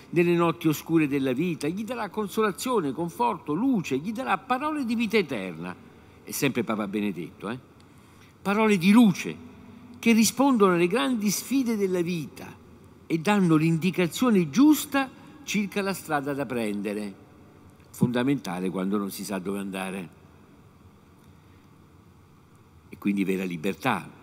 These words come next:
che non è quella di andare dove, dove, dove, dove non si sa. Offre consolazione e conforto, l'amore di Dio anche sulla soglia della morte.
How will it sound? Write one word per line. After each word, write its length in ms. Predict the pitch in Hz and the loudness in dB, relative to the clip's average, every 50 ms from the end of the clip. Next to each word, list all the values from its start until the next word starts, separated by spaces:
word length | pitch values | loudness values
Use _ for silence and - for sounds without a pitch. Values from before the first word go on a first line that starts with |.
| - | -18
che 120 | - - 85 | -12 -8 -6
non 140 | 85 90 101 | -4 -2 -2
è 120 | 120 110 | -2 -2
quella 240 | - - 95 90 87 | -4 -4 -6 -4 -4
di 120 | 82 78 87 | -4 -4 -4
andare 300 | 85 82 90 92 87 87 | -4 -4 -4 -4 -6 -6
dove, 240 | 85 87 87 85 73 73 | -6 -6 -6 -8 -8 -4
dove, 400 | 76 90 90 85 85 87 78 76 | -2 -2 0 0 -2 -4 -6 -8
dove, 340 | - 98 87 92 90 87 80 - - - - | -8 -6 -6 -4 -6 -6 -8 -12 -18 -10 -4
dove 220 | 92 104 101 101 | -2 0 0 0
non 160 | 95 95 92 | 0 -2 -4
si 180 | 90 - - 85 | -6 -8 -10 -10
sa. 380 | - 95 85 78 76 - - - - - - - - - - - - - - - - - - - - - | -10 -10 -12 -14 -16 -20 -20 -20 -20 -20 -20 -20 -20 -20 -20 -20 -20 -20 -20 -20 -20 -20 -20 -16 -6 0
Offre 400 | 180 233 226 175 - - 143 131 | 2 4 4 2 2 0 0 0
consolazione 800 | 123 - 165 170 160 - 202 208 220 214 - - 233 240 233 220 | 2 4 2 2 2 2 2 2 2 2 0 -2 0 0 2 2
e 80 | 202 - | 2 2
conforto, 1000 | - 196 185 170 - - 190 175 147 123 92 - - - - 76 67 - - - - - - - - - - | 4 2 2 2 4 4 4 4 4 2 -2 -6 -10 -12 -12 -12 -12 -12 -18 -20 -20 -20 -20 -20 -20 -10 -2
l'amore 420 | - 123 131 151 156 156 151 147 | 2 4 6 8 10 10 8 8
di 200 | 131 143 160 151 | 6 2 -2 -2
Dio 420 | 147 214 247 247 214 185 - - - | 0 2 4 6 6 6 4 0 -4
anche 580 | - 226 262 285 277 277 - - 269 247 202 131 | -2 -2 -2 -2 -4 -6 -6 -6 -6 -6 -8 -8
sulla 340 | - - - - 175 180 190 | -10 -8 -4 -2 -2 0 0
soglia 400 | 175 - 175 165 170 165 156 160 | -2 0 -2 -2 -2 0 -2 -2
della 240 | 147 147 151 147 147 | -2 -2 -2 -2 0
morte. 640 | 143 123 98 87 87 80 - - - - 98 92 | 0 0 0 -2 -4 -8 -10 -14 -12 -10 -10 -10